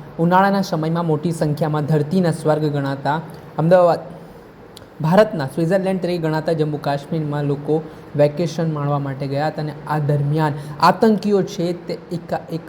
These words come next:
કાશ્મીરમાં ઘૂસીને હુમલો કરી દે છે. આ હુમલાની ઘટનામાં છવ્વીસમાંથી ત્રણ લોકો ગુજરાતના પણ હોવાની વાત સામે આવી છે અને બે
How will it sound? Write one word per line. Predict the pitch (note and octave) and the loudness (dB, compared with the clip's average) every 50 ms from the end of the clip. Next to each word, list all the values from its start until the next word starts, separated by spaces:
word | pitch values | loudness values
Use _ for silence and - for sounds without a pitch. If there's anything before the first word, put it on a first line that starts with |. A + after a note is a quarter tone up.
| - - - - - - - - - | -16 -18 -18 -20 -20 -20 -20 -16 -4
કાશ્મીરમાં | - C#3+ D3+ D3 - - F#3 F3+ F3 E3 D3 | 0 0 2 0 0 -2 -2 0 0 0 2
ઘૂસીને | C3+ D3 C#3 - D#3+ D3+ D3+ | 0 0 0 0 -2 -2 -2
હુમલો | C#3 B2+ C3 C3+ C#3 C#3+ C#3 | -2 -2 0 0 2 2 0
કરી | C#3 - C3+ B2 B2+ | 0 -2 -4 -4 -4
દે | B2+ B2+ B2+ B2 | -4 -4 -6 -6
છે. | - - B2+ - - - - - - - - - | -6 -8 -10 -10 -12 -18 -20 -20 -20 -18 -6 -2
આ | D3+ | 0
હુમલાની | D3+ D3+ D3+ D#3+ F3 F3+ E3+ D#3 | 0 2 2 2 2 2 2 0
ઘટનામાં | C#3 C#3+ C3+ - - C#3 C3+ C3+ C3+ C3+ C#3+ | -2 -2 -4 -6 -6 -8 -6 -6 -6 -6 -8
છવ્વીસમાંથી | C#3 - - D3+ C3 C3+ E3 E3+ E3+ - C#3+ C3+ C3 B2+ - D3+ D3 | -8 -8 -8 -8 -4 -2 -2 -2 -2 -4 -6 -6 -6 -4 -6 -6 -8
ત્રણ | D3 - D3 C#3+ | -6 -4 -4 -2
લોકો | C#3 C3+ C3+ C3+ - C#3+ | -2 -2 -4 -6 -6 -4
ગુજરાતના | C3+ C3+ C3 C#3 B2+ B2+ C3 C3 - C3+ C3 | -4 -4 -4 -2 -2 -2 -2 -2 -4 -8 -8
પણ | - C#3+ C3+ | -8 -6 -8
હોવાની | C3 - - C3+ C3 C3+ C3 C3 B2+ B2+ | -8 -8 -8 -6 -6 -4 -4 -4 -4 -4
વાત | B2+ B2+ B2+ C3 C3 - | -2 -2 -2 -2 -4 -4
સામે | C3+ B2+ C#3 C#3+ | -2 -2 0 0
આવી | C#3 C3+ C#3 C#3+ | 0 0 0 -2
છે | C#3+ D#3+ | -2 -2
અને | D3+ D3 | -4 -2
બે | C#3+ D3 D#3 C#3+ | 0 0 0 -2